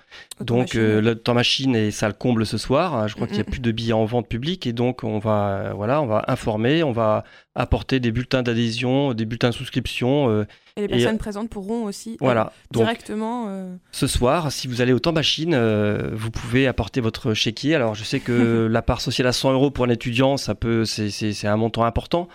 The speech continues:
Speaker 2: Euh, mais voilà, c'est, si vous l'amortissez sur, sur dix ans, sur quinze ans, sur vingt ans, euh, c'est pas, c'est
Speaker 1: Mhm.
Speaker 2: pas non plus, euh,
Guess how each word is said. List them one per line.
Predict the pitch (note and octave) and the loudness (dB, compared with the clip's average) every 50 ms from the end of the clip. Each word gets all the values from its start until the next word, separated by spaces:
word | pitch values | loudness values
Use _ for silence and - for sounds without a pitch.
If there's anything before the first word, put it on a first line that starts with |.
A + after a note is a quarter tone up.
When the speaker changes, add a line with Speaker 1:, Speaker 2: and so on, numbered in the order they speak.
| - - - - - - - - - | -20 -20 -20 -18 -20 -20 -14 -6 -2
Speaker 2:
Euh, | A#2+ A#2+ A2+ A2+ A2 A2 G#2+ G#2 G#2 G#2 - - - - | 0 2 4 4 4 4 4 2 2 0 0 -2 -2 -2
mais | - A#2 A#2+ A#2+ C3+ D3 D#3+ E3 E3+ D3 | -2 0 2 4 4 6 6 4 4 2
voilà, | A#2+ B2+ C3+ D3+ D#3+ D3+ | 2 2 2 2 2 0
c'est, | - - C3+ B2+ B2 A#2+ A#2 A2+ A2+ A2 A2 A2 | -2 -2 -2 2 2 4 4 4 4 4 2 0
si | G#2 - - B2+ | -2 -2 -4 -4
vous | A#2 A#2 A#2+ A#2+ | -4 -2 0 2
l'amortissez | A#2 A#2 A#2 A#2+ A2+ - - B2+ A2+ - C3+ C3+ B2+ | 2 2 2 0 -2 -2 -4 -8 -6 -2 -2 -2 0
sur, | A#2 - - A#2 A#2 A2+ A2 G#2 | -2 -4 -4 -2 0 0 0 0
sur | - - A#2 G#2+ G#2 | -2 -4 -4 -4 -4
dix | A2+ A#2+ A#2 C3+ | -4 -4 0 0
ans, | C#3 C#3+ C#3+ | 0 0 0
sur | - - A2+ - | -2 -4 -8 -4
quinze | - A#2+ A#2 A#2 B2 | -2 -2 -2 0 0
ans, | B2 A#2+ | -2 -2
sur | - G#2+ G#2 | -2 -4 -4
vingt | G#2 A2 A2+ - - | -2 -2 -2 0 0
ans, | D3 D#3 D3+ C3 A2+ | 0 0 2 0 0
euh, | A2 | -2
c'est | G2+ - - G#2+ | -2 -4 -8 -8
pas, | - A2+ A2 G#2+ G#2 G2+ G2+ - - _ - - - - - _ - | -4 -2 -2 0 0 -2 -4 -8 -16 _ -20 -20 -20 -20 -18 _ -8
c'est | A3+ - B2 | -4 -4 -2
Speaker 1:
Mhm. | G#3 | 0
Speaker 2:
pas | B2 A#2+ | 0 0
non | A#2+ A#2 | 0 -2
plus, | A2 - - B2+ B2+ A#2 | -4 -4 -2 0 2 4
euh, | A2 G#2+ G#2+ G#2 | 4 4 4 2